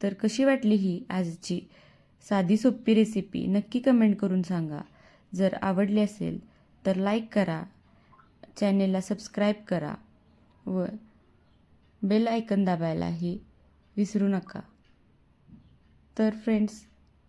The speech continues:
अशाच नवनवीन रेसिपीचे अपडेट येण्यासाठी नक्की शीतल्स कॉर्नरला सबस्क्राईब करा.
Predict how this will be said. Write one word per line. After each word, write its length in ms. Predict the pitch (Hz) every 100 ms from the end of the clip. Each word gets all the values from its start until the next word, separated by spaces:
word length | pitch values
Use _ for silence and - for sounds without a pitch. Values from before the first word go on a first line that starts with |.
| _ -
अशाच 420 | 196 220 226 226 -
नवनवीन 520 | 220 226 233 226 220
रेसिपीचे 1160 | 220 220 202 - 190 233 - _ _ - - 202
अपडेट 460 | 202 196 170 175
येण्यासाठी 560 | 190 190 185 196 175 170
नक्की 520 | 185 196 - - 202 - -
शीतल्स 440 | 220 196 226 226
कॉर्नरला 640 | 233 226 196 170 165 170 208 - - _ _ -
सबस्क्राईब 520 | - - - 175 170 -
करा. 240 | - -